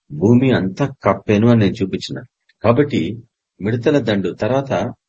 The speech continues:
చాలా మంది మిడతలు ఆ రో-, అదే టైంకి చూడండి, ఆ వాక్యం ధ్యానించే టైంకి ప్రపంచంలో అంతా మిడతలు వచ్చినాయి. పంటలు తినేయడము, దేశాలలో రకరకాల దేశాలలో మొత్తం కొన్ని, ఆ, పెద్ద గుంపు దే-, అవి కొన్ని వేలల కోట్లలో ఉన్న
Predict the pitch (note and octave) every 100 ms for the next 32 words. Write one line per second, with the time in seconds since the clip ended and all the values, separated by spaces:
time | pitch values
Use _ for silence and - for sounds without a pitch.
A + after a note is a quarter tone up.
0 | _ _ D3 D3 E3 E3 C#3+ C3 C3 C#3
1 | C3 C3 B2 A#2 D3 D#3 D3+ D3 A#2+ A#2
2 | G#2+ G2+ G#2+ G#2+ A2+ C3+ B2 A#2+ A#2+ A#2+
3 | A2 A2 C#3 - A2 B2+ B2+ C#3+ B2+ A#2
4 | B2 A2 G#2+ A#2+ G2+ F2+ D#2+ - _ _
5 | - A2 A#2 G2+ F#2 F#2 F2 E2+ E2+ -
6 | F#2 G2 F2 E2 D#2 - G2+ G#2 F#2 D2+
7 | D2 _ _ _ - F#2 G2+ F#2 E2+ D2+
8 | F2 F#2 C#3 A#2 G#2+ F#2+ E2+ E2 - _
9 | _ - C#2 D2 F2 F#2+ A2+ A#2+ F#2+ C3
10 | A#2 - F#2 A2 A#2 - F#2+ - F2 D2+
11 | D2 - _ _ - F2 E2+ - - -
12 | - C3 F#2+ B2+ A#2+ F#2+ - A#2 A#2 C3
13 | B2+ G#2+ G2+ F2